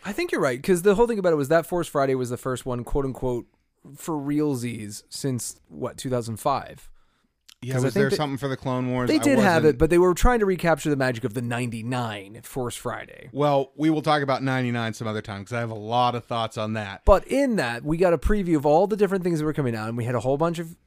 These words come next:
Speaker 1: characters,
Speaker 2: Mm-hmm.
Speaker 1: and no one really knew much about stuff. Like, there were things like, "Hey, there's a doll of Finn, and now we finally hear what Finn's voice sounds like, and he speaks American, he doesn't speak with an,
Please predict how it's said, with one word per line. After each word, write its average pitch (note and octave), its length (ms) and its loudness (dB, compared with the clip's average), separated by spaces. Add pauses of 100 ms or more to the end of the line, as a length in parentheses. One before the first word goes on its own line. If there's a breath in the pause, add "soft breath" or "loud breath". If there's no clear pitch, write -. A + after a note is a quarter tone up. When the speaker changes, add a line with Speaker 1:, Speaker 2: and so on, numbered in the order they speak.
(120)
Speaker 1:
characters, B2 520 -2
Speaker 2:
Mm-hmm. G#2 80 -8
Speaker 1:
and C3 320 -2
no C3+ 160 2
one E3+ 300 0
really C#3+ 320 0
knew C3 260 -2
much B2 280 -6
about A#2 360 -4 (200)
stuff. - 380 0
Like, D3+ 180 0 (320 loud breath)
there E3+ 100 6
were F3 80 6
things E3+ 260 4
like, D#3 240 2
"Hey, G3+ 160 6
there's F3 220 0
a E3+ 60 2
doll F3+ 420 6
of D3 100 0
Finn, F#3 460 2
and C3+ 100 0
now D#3 140 0
we E3+ 100 2
finally E3+ 400 0
hear D#3 140 0
what C#3 140 0
Finn's D#3 300 -2
voice C#3+ 320 0
sounds C3 280 -2
like, A#2+ 160 -4
and A#2 120 -6
he D#3+ 140 -2
speaks E3+ 300 -4
American, D3+ 540 2
he B2 80 -2
doesn't C3+ 280 -2
speak D3 240 -2
with C3+ 140 0
an, A#2+ 180 -6